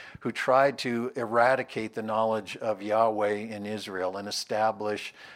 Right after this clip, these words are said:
the Phoenician gods and the Phoenician system of worship, basically turn Israel into an extension of Phoenicia,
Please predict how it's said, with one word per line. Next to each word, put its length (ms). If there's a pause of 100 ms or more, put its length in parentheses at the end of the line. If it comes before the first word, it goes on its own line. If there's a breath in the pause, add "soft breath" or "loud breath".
the 80
Phoenician 800
gods 460
and 120
the 60
Phoenician 560
system 480
of 140
worship, 360
basically 600 (320 loud breath)
turn 400
Israel 600
into 500
an 100
extension 640
of 100
Phoenicia, 720